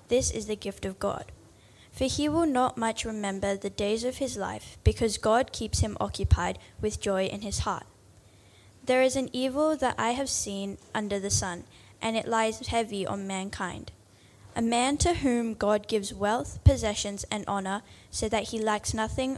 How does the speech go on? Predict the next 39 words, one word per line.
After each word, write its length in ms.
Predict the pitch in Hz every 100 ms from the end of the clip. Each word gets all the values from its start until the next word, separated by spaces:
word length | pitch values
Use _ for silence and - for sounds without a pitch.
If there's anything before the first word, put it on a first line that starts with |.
| -
of 180 | 262 220 -
all 300 | 202 202 202
that 180 | 202
he 120 | 208 196
desires, 640 | 196 196 180 175 190 - - - -
yet 280 | - 226 -
God 280 | 220 240 262
does 200 | 262 247
not 260 | 240 254 -
give 220 | 214 202
him 200 | 226 202
power 320 | - 190 190
to 180 | 196 220
enjoy 300 | 208 202 208
them, 180 | 196 180 - - - - -
but 100 | 240
a 60 |
stranger 500 | - - 233 226 196
enjoys 400 | 185 185 185 -
them. 120 | - - - - - -
This 320 | 233 294 - -
is 160 | 214
vanity. 520 | 220 202 208 - - - - -
It 100 | 233
is 160 | 247 233
a 60 |
grievous 500 | 240 247 262 320 -
evil. 380 | 214 196 - - - - - - -
If 200 | 277 285
a 40 |
man 360 | 247 254 285 311
fathers 440 | 262 233 220 -
a 60 | 214
hundred 360 | 226 254 311 302
children 540 | - 202 190 196 190 - -
and 160 | 214
lives 200 | 208 208
many 320 | 220 220 254
years, 380 | 220 180 175 -